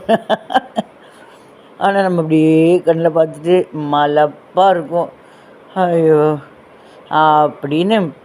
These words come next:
டயர்ட் ஆயிரும். கண்ணுல பார்த்தே, கண்ணுல பார்ப்போம், பண்ணணும்னு நினைப்போம், நீட் பண்ணணும்னு நினைப்போம், ஆனா பண்ண மாட்டோம்.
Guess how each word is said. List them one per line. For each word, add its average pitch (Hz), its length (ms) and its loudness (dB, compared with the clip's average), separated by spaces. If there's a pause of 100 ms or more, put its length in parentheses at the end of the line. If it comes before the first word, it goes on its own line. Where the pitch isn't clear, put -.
(600)
டயர்ட் 151 400 0
ஆயிரும். 139 340 2
கண்ணுல 139 340 -2
பார்த்தே, 156 800 -2 (520)
கண்ணுல 302 220 0
பார்ப்போம், 180 460 0 (1500)
பண்ணணும்னு 185 600 0
நினைப்போம், 233 420 0
நீட் 196 220 -4
பண்ணணும்னு 208 400 -2
நினைப்போம், 175 480 0
ஆனா 123 340 -6
பண்ண 156 260 -4
மாட்டோம். 156 300 -4